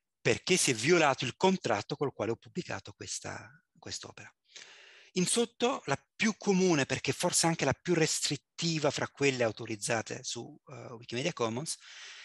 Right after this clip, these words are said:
è la C C BY S A. BY, l'abbiamo visto, vuol dire attribuire l'opera all'autore, e S A vuol dire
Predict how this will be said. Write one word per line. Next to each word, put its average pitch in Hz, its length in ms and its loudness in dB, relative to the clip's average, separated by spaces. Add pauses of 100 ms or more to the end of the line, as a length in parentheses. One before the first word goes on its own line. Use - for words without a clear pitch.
(120)
è - 100 0
la 147 100 4
C 190 120 2
C 196 140 4
BY 139 320 4
S - 220 6
A. 95 240 0 (340)
BY, 117 340 2
l'abbiamo 107 260 0
visto, 120 300 0
vuol 104 140 -2
dire 107 240 0
attribuire 101 960 -2 (340)
l'opera 104 280 -6
all'autore, 117 440 -2 (320)
e 131 140 2
S - 140 0
A 196 80 4
vuol 196 140 0
dire 175 380 2